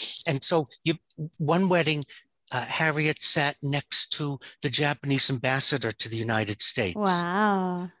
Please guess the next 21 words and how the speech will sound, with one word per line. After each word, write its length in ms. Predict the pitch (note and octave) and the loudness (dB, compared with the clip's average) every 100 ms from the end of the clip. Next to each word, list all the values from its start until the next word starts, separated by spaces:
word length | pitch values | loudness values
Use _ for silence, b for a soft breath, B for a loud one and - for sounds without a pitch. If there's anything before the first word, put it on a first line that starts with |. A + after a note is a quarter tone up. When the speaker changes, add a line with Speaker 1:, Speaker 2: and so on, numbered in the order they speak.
| - | -2
Speaker 1:
At 260 | A#2 G#2 | -2 -2
the, 100 | - | -2
it 160 | A2 C#3+ | -4 -2
was 140 | B2 | 0
at 80 | B2+ | 0
the 80 | B2+ | 0
Hay 280 | - C#3+ B2 | 2 4 4
Adams 320 | A#2+ A#2 A2+ | 2 0 -2
Hotel 560 | A#2 G2+ - A2+ G2 - - | -2 -4 -2 0 -2 -6 -10
up 80 | A2+ - | -10 -8
on 100 | A2 | -8
the 80 | G2+ | -6
roof. 580 | A2 B2 G#2 - - - | -2 -4 -4 -10 -10 -2
And 100 | F#3 | 0
again, 320 | G3 B3+ D#3 - B - | 2 2 2 -2 B -2
we 80 | D4+ | 0
would 120 | C4+ | 2
never 240 | E3+ C3 | 2 2
meet 280 | A2+ C3 E3+ | 0 0 0
these 260 | - E3+ - | 4 4 2
people. 400 | - D3 - | 0 -2 -2